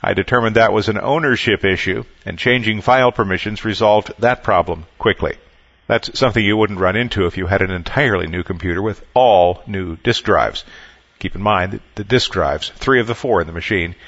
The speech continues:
came from the old machine. I noticed that sometimes the hard drive access light stays on all the time. At the same time, I noticed that drive D had disappeared. And that's the drive with my most critical data.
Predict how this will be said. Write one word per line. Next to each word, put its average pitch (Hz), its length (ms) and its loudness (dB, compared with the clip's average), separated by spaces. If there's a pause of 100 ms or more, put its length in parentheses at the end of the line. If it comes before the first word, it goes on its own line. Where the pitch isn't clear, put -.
(380)
came 107 220 0
from 95 120 -8
the 98 160 -4
old 123 400 0
machine. 82 480 -4 (800)
I 120 80 4
noticed 175 320 4
that 123 160 0
sometimes 151 500 2
the 120 100 4
hard 135 300 2
drive 127 320 2
access 120 480 2
light 95 240 2
stays 113 340 0
on 117 220 4
all 92 180 2
the 87 80 -4
time. 92 440 0 (440)
At - 80 -8
the 104 60 -4
same 196 240 2
time, 107 280 2
I 117 120 2
noticed 127 380 2
that 107 120 -4
drive 113 600 2
D 151 240 2
had 107 340 2
disappeared. 117 760 0 (640)
And 117 300 0
that's - 300 2
the 185 120 0
drive 123 380 2
with 120 140 -2
my 117 220 2
most 120 480 0
critical 107 480 0
data. 98 460 2